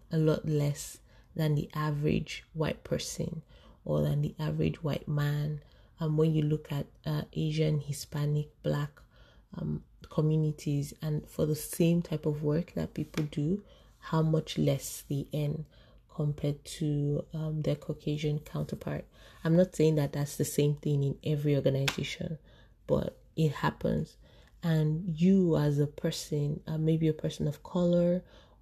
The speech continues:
or a person of a diverse background or a different culture, you move to a new environment,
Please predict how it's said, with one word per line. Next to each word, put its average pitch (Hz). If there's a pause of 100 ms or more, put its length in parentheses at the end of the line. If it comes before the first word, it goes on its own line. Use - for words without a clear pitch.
or 147 (100)
a 156
person 170
of 156
a 151
diverse 147
background 151
or 160
a 156
different 160
culture, 156
you 151
move 156
to 160
a 156
new 151
environment, 151